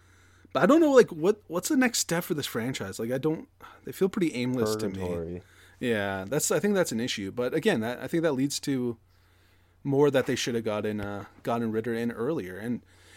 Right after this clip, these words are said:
Speaker 1: he made some good throws. Like, uh, I, like, on the move, I thought he moved the, moved well in this game. Um, wasn't taking those silly sacks like I saw in that first game. Um,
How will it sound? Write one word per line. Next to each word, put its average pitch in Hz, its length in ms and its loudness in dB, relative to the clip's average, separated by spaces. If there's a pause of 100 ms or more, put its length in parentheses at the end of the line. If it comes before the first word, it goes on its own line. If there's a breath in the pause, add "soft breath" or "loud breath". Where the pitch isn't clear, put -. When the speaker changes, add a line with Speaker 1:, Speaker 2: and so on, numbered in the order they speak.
(120)
Speaker 1:
he 202 100 8
made 320 160 10
some 320 140 8
good 294 120 4
throws. 240 400 2
Like, 135 180 -2
uh, 160 240 -6 (260 loud breath)
I, 160 80 -4
like, 185 180 2
on 180 200 4
the 208 60 8
move, 170 240 6
I 180 40 6
thought 185 180 0
he 185 60 2
moved 151 240 2
the, 156 160 -2
moved 143 260 -2
well 139 220 2
in 120 100 0
this 123 160 -4
game. 123 460 -2 (640 soft breath)
Um, 113 380 -2 (180)
wasn't 165 280 4
taking 180 180 2
those 165 140 4
silly 151 260 2
sacks 135 420 -4
like 123 80 -4
I 117 80 -2
saw 120 160 -6
in 113 60 -4
that 107 120 -8
first 107 320 -6
game. 107 380 -6 (580 soft breath)
Um, 107 460 -6